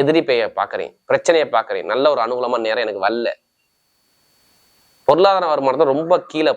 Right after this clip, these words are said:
போயிட்டேன் அப்படிம்பாங்க நிறைய பேர். ஏன்னா சனிபான வர்க்கரமா இருந்தார் மார்ச் மாசத்துல இருந்து எடுத்துக்கோங்க, இல்ல ம-, ஜூன்ல இருந்து நவம்பர் மாசத்துக்குள்ள பாருங்க,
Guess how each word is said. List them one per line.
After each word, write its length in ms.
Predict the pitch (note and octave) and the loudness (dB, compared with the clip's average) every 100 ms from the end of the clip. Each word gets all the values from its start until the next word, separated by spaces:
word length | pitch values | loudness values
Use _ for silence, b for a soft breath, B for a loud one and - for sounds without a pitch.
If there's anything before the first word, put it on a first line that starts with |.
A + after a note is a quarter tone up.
| - | 0
போயிட்டேன் 300 | C3 A2+ A2 | -2 0 -2
அப்படிம்பாங்க 520 | - - F#3 E3+ D3+ B2 | -2 0 0 2 0 0
நிறைய 160 | A#2+ C#3+ | 0 0
பேர். 120 | C3+ C#3 | 0 -2
ஏன்னா 140 | D#3 | -2
சனிபான 400 | D3 E3+ F3 D#3 C3+ | -2 0 0 0 0
வர்க்கரமா 440 | C3 D3+ - G3 F3+ | 0 -2 -4 0 0
இருந்தார் 260 | D#3 C3+ B2+ | 0 0 2
மார்ச் 260 | D3+ E3 E3 | 0 -2 -4
மாசத்துல 200 | D3 - | -4 -4
இருந்து 120 | D3+ C#3+ | -4 -2
எடுத்துக்கோங்க, 400 | C#3 B2 G#2+ D2+ - _ _ B2 | -2 -6 -6 -8 -14 _ _ 0
இல்ல 180 | B2+ A2+ F#2+ | 2 2 0
ம-, 320 | F#2+ G2 F#2 - _ _ _ _ - C3 | -2 -2 -6 -10 _ _ _ _ 0 4
ஜூன்ல 280 | F#3+ A3+ G3 | 4 4 2
இருந்து 220 | D#3 D#3+ A#3+ - - _ _ _ _ - | 2 4 2 0 -12 _ _ _ _ 2
நவம்பர் 340 | E3 G3+ F#3+ D3 | 2 4 2 2
மாசத்துக்குள்ள 360 | B2 C3 B2+ G#2 | -2 -2 0 0
பாருங்க, 220 | G#2+ | 0